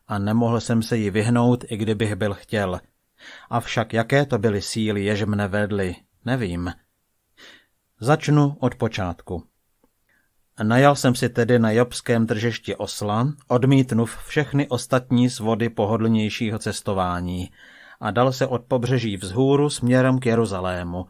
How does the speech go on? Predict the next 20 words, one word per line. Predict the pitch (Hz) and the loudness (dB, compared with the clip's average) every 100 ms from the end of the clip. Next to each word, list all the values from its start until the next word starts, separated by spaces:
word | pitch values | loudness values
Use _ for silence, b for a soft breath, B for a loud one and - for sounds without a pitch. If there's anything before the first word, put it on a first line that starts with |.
| _ | _
s | |
hloučkem | 110 127 202 - - 127 | -4 0 0 -2 0 0
posledních | 123 113 117 110 117 110 | 0 -4 -4 -2 -2 -2
poutníků. | 104 98 101 95 87 95 82 78 _ _ _ b b b b b - | -4 -6 -4 -6 -6 -8 -10 -12 _ _ _ b b b b b 2
Můj | 135 135 131 | 4 4 2
osel | 127 135 123 | 0 2 4
byl | 127 127 | 6 4
vycvičený | 131 131 127 - 123 127 127 | 2 0 -2 2 4 6 4
a | 120 | 0
mírný | 113 117 110 95 95 87 85 - _ _ _ | 2 2 0 -2 -4 -4 -8 -12 _ _ _
a | 110 | -4
po | - 123 | -2 -4
celou | - 135 113 107 | 0 2 2 4
dobu | 131 135 | 4 4
jsem | 131 131 131 | 2 2 2
s | - | 0
ním | 107 98 | 0 0
neměl | 107 131 135 135 | 2 4 4 4
jedinou | 120 131 127 139 135 127 | 4 2 2 4 4 2
rozepři. | 104 98 - - 87 | 0 -4 -6 -8 -8